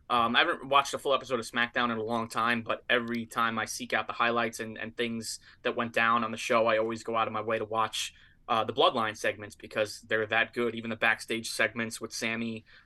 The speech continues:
are just so damn entertaining. And, uh, yeah, man, this, this faction is gonna go down as one of the strongest that we've seen in a while, man. It's, it's really, really good stuff. So, yeah,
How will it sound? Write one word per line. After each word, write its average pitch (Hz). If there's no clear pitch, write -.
are 107
just 110
so 131
damn 117
entertaining. 110
And, 107
uh, 107
yeah, 120
man, 107
this, -
this 117
faction 120
is 113
gonna 135
go 135
down 127
as 120
one 123
of 117
the 110
strongest 127
that 107
we've 113
seen 123
in 117
a 117
while, 120
man. 107
It's, 107
it's 85
really, 120
really 117
good 113
stuff. 117
So, 107
yeah, 127